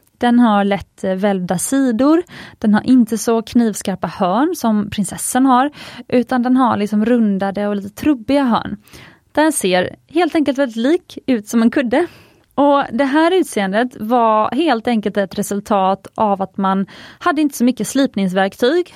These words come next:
Alltså du kan tänka på sjuttonhundratalet, då hade det inte ens varit industriell revolutionen. Det var ju jordbrukssamhälle och man använde händerna till det mesta, händer och verktyg. Men då följde man i stort, alltså, diamantkristallens naturliga form som guide.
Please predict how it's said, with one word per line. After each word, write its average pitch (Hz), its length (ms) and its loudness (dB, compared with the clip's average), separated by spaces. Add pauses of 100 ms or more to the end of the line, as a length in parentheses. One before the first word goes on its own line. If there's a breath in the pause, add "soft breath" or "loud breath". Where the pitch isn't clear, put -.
(180 loud breath)
Alltså - 140 -10
du 214 60 -6
kan 240 120 -2
tänka 226 280 -2
på 208 80 -6
sjuttonhundratalet, 196 800 -2
då 240 80 -2
hade 233 200 0
det 233 60 2
inte 220 180 0
ens 202 220 -4
varit - 280 -10
industriell 202 560 -2
revolutionen. 214 800 2
Det 208 80 0
var 208 100 -2
ju 208 320 0
jordbrukssamhälle 190 920 -2
och 208 100 2
man 202 120 0
använde 185 500 0 (340 loud breath)
händerna 202 460 0
till 220 100 -4
det 214 60 0
mesta, 214 380 -2
händer 208 280 -2
och 202 60 -2
verktyg. 233 500 -2 (920)
Men 240 260 2 (320 loud breath)
då 262 120 0
följde 233 480 0
man 254 220 4
i 302 80 4
stort, - 440 -6
alltså, 226 360 -6
diamantkristallens 208 1080 -2
naturliga 269 720 2
form - 380 -4
som 185 220 -6
guide. - 320 -8